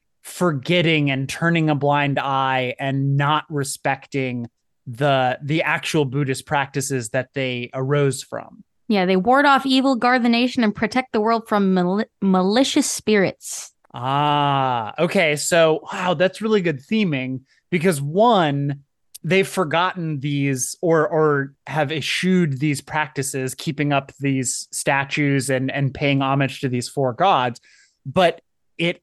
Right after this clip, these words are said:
Speaker 1: also is the way you get in. So, like, if they had been keeping it up, that ceiling tile wouldn't have been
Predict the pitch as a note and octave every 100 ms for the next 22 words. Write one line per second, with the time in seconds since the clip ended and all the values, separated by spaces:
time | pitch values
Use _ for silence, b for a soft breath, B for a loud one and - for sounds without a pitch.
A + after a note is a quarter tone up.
0 | _ D#3+ F3 G3+ - G3+ F#3 F3+ E3+ E3+
1 | C#3+ D#3 D3 C3+ E3+ E3 A#2+ C3+ F3 D3+
2 | D3+ D3+ D#3+ C#3+ C3+ - _ - _ -
3 | - E3 D#3 D#3 C#3+ - _ _ _ -
4 | G3 - D#3+ G3 G3 F#3 F#3+ D#3+ D3 F3
5 | E3+ - G#3+ - E3+ D#3 D3 D#3 - D#3+
6 | - C#4 G3 D3 - _ _ C#3 F3 -
7 | - A#3+ B3+ G#3+ F3+ D#3+ D3+ D3 D3 C3
8 | D#3+ D#3+ D#3+ C#3 D3 B2 C#3+ C3+ C3